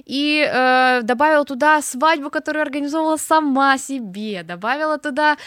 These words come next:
свадьбу, которую организовала там вкупе со своими подружками. Думаю, ну кто-нибудь-то точно посмотрит, что у меня есть вкус, и я вообще-то как бы ничего. Ну, это, конечно, это я сейчас так говорю, на тот момент я не была так уверена в себе.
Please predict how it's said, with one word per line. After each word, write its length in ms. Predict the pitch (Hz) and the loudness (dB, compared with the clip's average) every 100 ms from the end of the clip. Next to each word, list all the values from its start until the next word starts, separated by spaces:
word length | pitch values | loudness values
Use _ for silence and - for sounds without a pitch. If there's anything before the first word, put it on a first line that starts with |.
| - - | -18 -16
свадьбу, 440 | - 247 294 285 | -4 0 0 -2
которую 320 | 285 277 302 294 | -4 -2 -2 -2
организовала 440 | 294 311 330 294 | -2 0 0 0
там 200 | 285 285 | 0 -4
вкупе 360 | - - 311 294 | -6 -12 -10 -10
со 100 | 294 | -6
своими 200 | 320 285 | -4 0
подружками. 680 | 311 277 320 294 - 240 | 0 2 0 -2 -4 -4
Думаю, 160 | 233 240 | -2 -2
ну 100 | 285 | -2
кто-нибудь-то 640 | - - 359 311 302 294 294 | -4 -2 0 0 -2 -2 -2
точно 320 | - 359 330 | -2 -2 -4
посмотрит, 560 | 294 294 294 285 240 | -6 -4 -2 -2 -4
что 200 | 233 233 233 | -10 -8 -6
у 40 | |
меня 200 | 240 226 | -4 -4
есть 220 | 214 226 | -4 -8
вкус, 400 | _ - 277 269 | _ -12 -8 -8
и 40 | 220 | -8
я 100 | 196 | -10
вообще-то 320 | 208 233 220 | -10 -14 -12
как 180 | 208 196 | -10 -10
бы 100 | 190 | -8
ничего. 600 | 190 208 233 233 262 277 - 640 622 440 277 | -10 -8 -8 -4 -2 -2 -4 -10 -8 -8 -4
Ну, 120 | 302 | 0
это, 340 | 302 233 - | 2 0 -2
конечно, 320 | 233 233 247 220 | -4 -2 -2 -2
это 120 | 226 | -2
я 60 | |
сейчас 320 | 240 254 214 - | -2 0 0 0
так 140 | 185 | -2
говорю, 240 | 190 196 190 | 0 2 0
на 40 | |
тот 140 | 214 | -2
момент 240 | 220 202 196 | -2 -2 -2
я 60 | 196 | -2
не 80 | |
была 220 | 202 214 190 | 2 2 2
так 160 | 180 | -2
уверена 360 | 180 175 175 180 | -4 -6 -8 -12
в 40 | |
себе. 360 | - 190 214 | -12 -8 -4